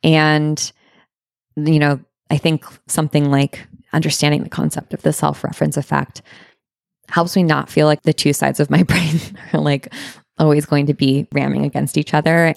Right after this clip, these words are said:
and at odds. But, like, maybe my brain can work <laughs> together and instead of them being antagonists, they can actually, like, be on the same team.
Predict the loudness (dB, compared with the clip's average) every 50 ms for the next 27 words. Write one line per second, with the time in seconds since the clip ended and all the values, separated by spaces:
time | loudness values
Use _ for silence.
0 | -2 -2 -2 -2 -2 -2 -4 -4 -2 -2 0 0 0 -2 -2 -4 -8 -14 -18 -20
1 | -20 -20 -20 -20 _ _ _ _ _ _ _ 2 4 4 4 4 4 2 0 _
2 | _ _ _ _ _ -2 -2 0 0 0 0 2 2 2 2 2 2 0 0 0
3 | 0 2 2 0 -2 -2 -2 2 2 4 2 2 2 0 2 2 4 4 4 2
4 | 2 0 -2 -2 -2 0 0 0 -4 -4 -4 -4 -2 -2 -2 -2 -4 -4 _ 0
5 | 2 4 4 2 2 0 -2 -4 -4 -4 -4 -2 0 0 2 2 0 -2 -2 -2
6 | 0 2 2 2 2 2 2 0 -2 -6 _ -20 -20 -20 -20 -20 _ _ _ -4
7 | 0 0 2 2 2 2 2 2 0 -2 0 0 0 0 0 0 -2 -2 -2 -2
8 | -2 -2 0 0 -2 -2 -4 -4 -4 -2 -2 0 0 0 0 0 0 -2 -4 _
9 | -4 -2 -2 -2 -2 -4 -4 -2 -2 -2 -4 -4 -4 -4 -4 -6 -8 -14